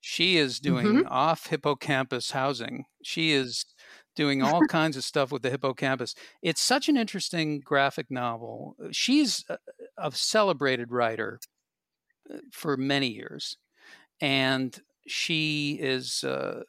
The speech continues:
Speaker 1: a brilliant comedy writer and worked on some of the greatest shows that have ever been done on T V. And, but what I didn't know is I didn't know she's also an art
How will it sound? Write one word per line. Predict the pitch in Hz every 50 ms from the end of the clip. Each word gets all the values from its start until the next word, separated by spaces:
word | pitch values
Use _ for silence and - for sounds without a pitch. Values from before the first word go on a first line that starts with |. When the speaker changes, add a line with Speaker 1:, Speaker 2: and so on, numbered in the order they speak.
| -
Speaker 1:
a | - 147
brilliant | 131 131 147 156 139 120 - 156 147 151 160 156 151 139 131 -
comedy | - - 139 127 123 123 120 123
writer | 113 120 117 117 117 113 117 117 117 120 123 135 _ _ _ _ _ _ - _ _ _ _
and | - 135 127 127 127 123 123 123 123 120 117 143
worked | 143 135 123 127 135 135 135 127 - _ - -
on | 202 139 127 127 123 113
some | - - 135
of | 131 123
the | 123
greatest | 113 123 131 127 127 123 123 -
shows | - - - 123 120 123 120 117 120 -
that | - 127 117
have | 120 117
ever | 131 127 120 123
been | 117 117 123 120 120
done | 117 117 113 117
on | 117 117
T | - - - 156 180
V. | 247 262 233 170 -
And, | 175 165 160 165 147 - - - _ _ -
but | 139 - 165 160 -
what | 156 160 147
I | 151 170
didn't | 247 349 370 254 156 139
know | 123 127 127 139
is | 135 135
I | 151 156
didn't | 220 269 285
know | 185 135 135
she's | 131 - - 170 147 139 - - - -
also | - 165 185 196 - - 185 175 165 160 151 156 - - _ _ _ 160
an | 151 147 -
art | 156 180 190 190